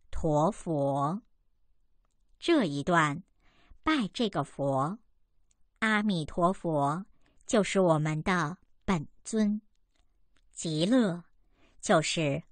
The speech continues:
华藏密言，这个教主就是大日毗卢遮那，显密一体。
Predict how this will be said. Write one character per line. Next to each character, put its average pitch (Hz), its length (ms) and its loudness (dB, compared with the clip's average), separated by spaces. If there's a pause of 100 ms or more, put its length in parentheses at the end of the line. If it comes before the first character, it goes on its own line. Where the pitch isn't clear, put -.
(120)
华 156 420 -2
藏 220 420 0 (440)
密 311 280 0
言， 143 560 0 (880)
这 349 160 2
个 151 160 -2
教 302 380 -2
主 117 420 -8 (260)
就 160 240 0
是 139 400 -4 (440)
大 180 300 0
日 156 420 -4 (440)
毗 165 360 -4
卢 156 460 -4 (200)
遮 277 240 2 (120)
那， 269 180 -2 (920)
显 160 360 -2
密 156 600 -2 (300)
一 226 300 -4
体。 147 760 -8